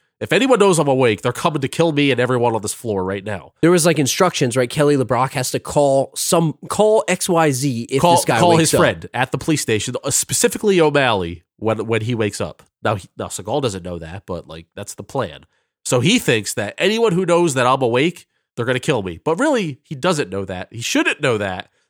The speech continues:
Speaker 1: because he was shot and put into a coma. He wasn't
Speaker 2: <laughs>
Speaker 1: awake when this plan
Speaker 2: Right.
Speaker 1: started.
Speaker 2: What if they got Trent? What if he's in
Speaker 1: He
Speaker 2: jail?
Speaker 1: doesn't know if O'Malley's dead or alive. He doesn't know if O'Malley's on the take even still. O'Malley could have been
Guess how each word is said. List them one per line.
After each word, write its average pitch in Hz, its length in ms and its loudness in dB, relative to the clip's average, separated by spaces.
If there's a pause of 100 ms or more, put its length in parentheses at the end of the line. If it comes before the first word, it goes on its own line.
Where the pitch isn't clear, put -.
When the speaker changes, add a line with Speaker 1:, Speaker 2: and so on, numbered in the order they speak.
(220)
Speaker 1:
because 190 300 0
he 196 280 -2 (160)
was 156 140 0
shot 233 420 2
and 165 100 -8
put 220 140 2
into 165 200 -4
a 139 40 -2
coma. 135 300 2
He 156 80 2
wasn't 196 260 6
Speaker 2:
<laughs> 160 40 0
Speaker 1:
awake 156 460 2 (180)
when 165 120 0
this 147 140 -2
plan 165 300 4
Speaker 2:
Right. 175 80 -2
Speaker 1:
started. 139 500 2 (240)
Speaker 2:
What 156 140 4
if 175 100 0
they 180 100 4
got 165 240 0
Trent? 185 380 2
What 147 140 0
if 165 80 -2
he's 156 160 0
in 160 120 4
Speaker 1:
He 170 100 0
Speaker 2:
jail? 180 80 6
Speaker 1:
doesn't 220 240 6
know 175 140 6
if 160 120 2
O'Malley's 123 480 2
dead 110 180 2
or 107 80 4
alive. 101 360 4
He 160 40 0
doesn't 208 220 0
know 160 160 4
if 147 80 -2
O'Malley's 143 400 2
on 127 100 0
the 120 60 -2
take 185 340 0
even 95 240 -4
still. 98 320 -2
O'Malley 233 400 2
could 214 140 0
have 185 80 0
been 139 320 -6